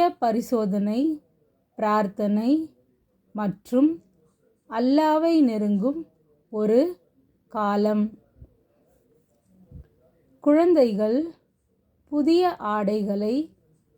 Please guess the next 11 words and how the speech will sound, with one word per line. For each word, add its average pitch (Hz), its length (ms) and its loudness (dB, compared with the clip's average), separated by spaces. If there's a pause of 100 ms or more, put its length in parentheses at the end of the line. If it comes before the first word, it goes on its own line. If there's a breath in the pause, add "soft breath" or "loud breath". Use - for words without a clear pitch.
(180)
அணிந்து 214 560 2 (840)
சிறப்பு 320 640 2 (140)
இனிப்பு 254 600 -2
வகைகளை 208 680 0 (560)
உண்டு 208 460 2 (920)
மகிழ்ச்சியாக 233 1000 0 (120)
கொண்டாடுவார்கள். 208 920 -2 (1160)
ஓகே 294 280 2
ஸ்டூடெண்ட்ஸ், 330 600 4 (540)
லைக் 277 320 0
பண்ணுங்க, 330 340 4